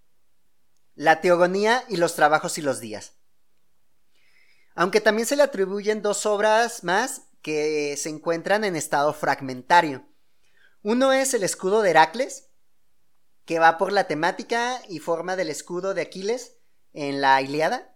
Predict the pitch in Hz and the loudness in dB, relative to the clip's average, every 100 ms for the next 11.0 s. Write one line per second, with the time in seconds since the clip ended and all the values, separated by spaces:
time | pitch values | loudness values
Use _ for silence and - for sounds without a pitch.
0 | - 147 143 - 190 139 147 147 156 180 | -16 -12 -10 -10 -10 -8 -8 -8 -10 -14
1 | - _ _ _ _ _ _ 139 135 143 | -20 _ _ _ _ _ _ -10 -8 -8
2 | 139 175 170 175 170 180 190 190 185 143 | -6 -6 -2 -2 -2 -8 -10 -10 -12 -10
3 | 143 - 147 143 147 151 151 151 160 151 | -10 -6 -4 -2 -2 -4 -8 -8 -6 -6
4 | 156 156 156 156 139 151 160 170 226 214 | -6 -10 -8 -4 -4 -4 -6 -6 -4 0
5 | 202 196 - 156 139 131 147 147 143 156 | 0 0 -4 -4 -2 -2 -2 -2 -4 -4
6 | 139 139 147 190 202 _ _ _ _ _ | -2 -2 -2 -6 -8 _ _ _ _ _
7 | - 165 175 214 202 202 202 202 220 226 | -6 -2 -2 -2 -4 -2 2 4 4 4
8 | 214 208 202 175 165 170 196 196 175 - | 0 -2 0 0 -4 -8 -6 -4 -6 -6
9 | 147 143 170 180 185 - 147 151 170 143 | -14 -12 -8 -8 -8 -10 -10 -10 -8 -10
10 | - - 143 147 135 131 175 156 123 | -12 -12 -8 -6 -6 -8 -8 -8 -10